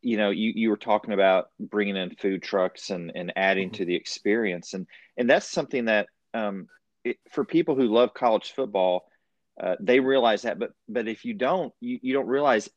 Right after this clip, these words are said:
Speaker 1: everything that happens on game day. I mean, people get there early and the tailgating starts, and,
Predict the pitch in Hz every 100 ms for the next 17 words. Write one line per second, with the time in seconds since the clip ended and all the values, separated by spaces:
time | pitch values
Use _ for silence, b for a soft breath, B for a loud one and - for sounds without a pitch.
0 | _ _ 147 175 175 147 123 113 - 117
1 | 117 101 90 95 90 92 92 92 85 80
2 | 80 101 101 98 90 b b _ - 175
3 | 143 110 117 98 - 113 135 131 107 95
4 | 92 90 - 127 120 104 95 90 90 -
5 | 92 87 87 - 95 90